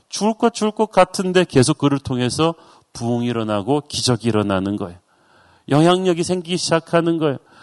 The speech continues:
그것이 바로 하나님이 그를 성령으로 인쳤다는 증거입니다. 사랑하는 여러분,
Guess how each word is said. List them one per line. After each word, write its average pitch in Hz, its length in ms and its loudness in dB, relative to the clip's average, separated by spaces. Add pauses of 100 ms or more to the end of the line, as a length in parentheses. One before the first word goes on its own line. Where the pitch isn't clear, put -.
(140)
그것이 127 320 2
바로 113 280 0
하나님이 131 500 -2
그를 123 280 -8
성령으로 123 800 0 (160)
인쳤다는 120 880 -6
증거입니다. 107 680 -8 (1080)
사랑하는 113 560 0
여러분, 107 500 -2